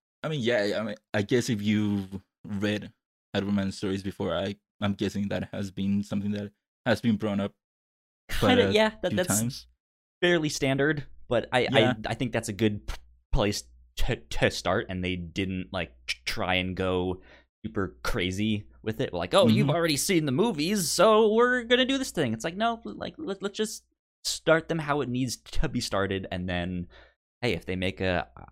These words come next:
Speaker 2: a, a Iron Man V R two, you know, then, then they can start expanding."
Speaker 1: Yeah, and the game has already done, at least from where I'm at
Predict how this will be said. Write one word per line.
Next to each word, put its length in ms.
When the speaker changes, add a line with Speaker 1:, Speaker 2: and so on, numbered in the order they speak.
Speaker 2:
a, 60
a 280
Iron 300
Man 320
V 160
R 160
two, 600
you 60
know, 280
then, 500
then 240
they 100
can 140
start 340
expanding." 560
Speaker 1:
Yeah, 320
and 120
the 60
game 560
has 380
already 360
done, 400
at 100
least 260
from 260
where 300
I'm 280
at 200